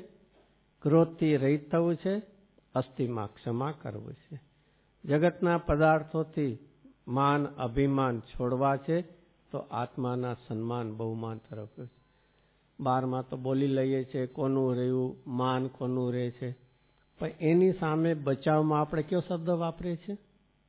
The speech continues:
શું વાપરીએ છીએ? મને બીજું કાંઈ નહીં, પણ મારી કોઈ સેલ્ફ રિસ્પેક્ટ તો જોવે ને. બહુ જ વિચારું, સ્વમાન તરીકે મારું કોઈક સ્ટેટસ છે, કઈને પણ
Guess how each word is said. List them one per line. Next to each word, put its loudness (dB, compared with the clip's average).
શું -4
વાપરીએ -6
છીએ? -18
મને -2
બીજું -2
કાંઈ -2
નહીં, -4
પણ -6
મારી -4
કોઈ -6
સેલ્ફ -2
રિસ્પેક્ટ -6
તો -4
જોવે -6
ને. -10
બહુ 6
જ 2
વિચારું, 0
સ્વમાન 4
તરીકે -2
મારું 0
કોઈક -4
સ્ટેટસ 0
છે, -4
કઈને 4
પણ 0